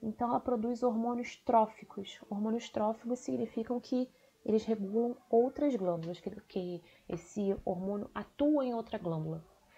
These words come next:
É, então, por exemplo, a hipófise produz o hormônio somatotrófico,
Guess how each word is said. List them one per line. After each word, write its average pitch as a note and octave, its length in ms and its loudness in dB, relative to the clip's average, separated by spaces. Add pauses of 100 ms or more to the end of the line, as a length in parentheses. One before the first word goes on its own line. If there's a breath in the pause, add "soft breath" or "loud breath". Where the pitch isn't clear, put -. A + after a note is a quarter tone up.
(500 soft breath)
É, G3+ 440 -2
então, A#3 200 -2
por B3 160 2
exemplo, A3 640 0
a G#3+ 140 0
hipófise G3 960 -4 (520)
produz G3 540 0
o F#3+ 80 -2
hormônio F#3 380 -2
somatotrófico, A3 1040 0